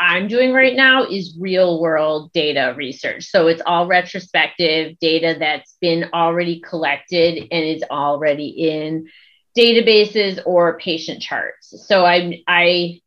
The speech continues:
I have done clinical research before where I've actually been sitting with a patient, asking questions, collecting data prospectively, but I, that's not what I do in this project at all.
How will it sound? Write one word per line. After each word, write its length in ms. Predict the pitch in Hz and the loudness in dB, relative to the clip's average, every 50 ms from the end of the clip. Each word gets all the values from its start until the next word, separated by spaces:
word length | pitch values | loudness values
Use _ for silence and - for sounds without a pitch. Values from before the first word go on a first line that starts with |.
| _ _ - | _ _ -2
I 80 | 175 196 | 0 0
have 560 | 190 190 190 262 254 269 294 294 262 240 196 | 0 0 0 2 4 4 4 4 2 0 0
done 640 | 190 196 170 165 170 165 165 160 165 175 175 180 - _ _ _ _ _ _ _ _ | 2 2 4 4 2 2 0 -2 -4 -6 -8 -8 -12 _ _ _ _ _ _ _ _
clinical 460 | - 320 311 320 320 302 - 233 208 | 0 2 4 6 6 4 2 0 -2
research 460 | 190 190 185 170 170 196 185 175 - - | -2 -2 -4 -2 -2 -2 -4 -4 -4 -8
before 420 | 185 175 - 185 175 165 160 160 | -10 -6 -2 0 2 2 2 2
where 160 | 165 160 156 | 2 0 0
I've 200 | 147 147 147 151 | 0 0 -2 -2
actually 380 | 151 147 151 - - 170 151 165 | -2 -4 -4 -4 -6 -8 -8 -8
been 180 | 170 147 143 139 | -8 -10 -10 -10
sitting 360 | - - 214 202 190 185 180 | -4 0 0 0 2 0 0
with 120 | 175 170 | 0 -2
a 80 | 175 175 | -2 -2
patient, 520 | 175 185 165 165 160 - 175 165 156 - - | -2 -2 -2 -2 -2 -4 -4 -4 -6 -4 -4
asking 480 | - 143 151 156 - - - 156 156 160 | -2 -2 -2 -4 -6 -8 -12 -10 -10 -8
questions, 440 | - 151 131 - - 170 160 160 160 | -6 -6 -6 -6 -6 -8 -8 -8 -10
collecting 580 | - - 170 156 151 151 - - 170 156 151 135 | -12 -10 -8 -6 -6 -8 -8 -8 -8 -8 -6 -4
data 360 | 160 147 143 147 147 143 143 - | -4 -4 -2 -2 -4 -4 -6 -6
prospectively, 920 | - 180 151 147 151 - - 151 147 147 - - 175 170 180 175 180 180 180 | -6 -6 -4 -4 -6 -8 -8 -8 -8 -8 -8 -8 -8 -6 -6 -6 -4 -4 -4
but 180 | 170 175 160 151 | -2 -2 -2 -2
I, 200 | 147 - - - | -2 -4 -6 -4
that's 400 | - 165 156 - - _ _ _ _ _ _ | -4 -4 -4 -4 -6 _ _ _ _ _ _
not 320 | - 175 175 156 156 - - | -6 -4 -2 -2 -2 -2 -4
what 140 | 156 151 147 | -4 -4 -4
I 100 | 143 147 | -4 -6
do 520 | 139 147 151 151 147 143 139 139 - - _ _ _ _ | -6 -8 -6 -6 -6 -6 -6 -8 -10 -14 _ _ _ _
in 220 | - 165 156 156 156 | -4 -4 -4 -4 -4
this 480 | 156 147 139 - - _ _ _ _ _ _ _ _ _ _ _ _ _ _ _ _ _ _ _ _ _ _ _ _ _ _ _ _ _ _ | -4 -6 -6 -8 -12 _ _ _ _ _ _ _ _ _ _ _ _ _ _ _ _ _ _ _ _ _ _ _ _ _ _ _ _ _ _
project 540 | - 180 143 135 131 123 127 - - - 147 | -4 -4 -2 -2 -4 -6 -8 -10 -8 -8 -8
at 100 | 135 - | -8 -8
all. 320 | 101 - - - - _ | -8 -10 -10 -12 -16 _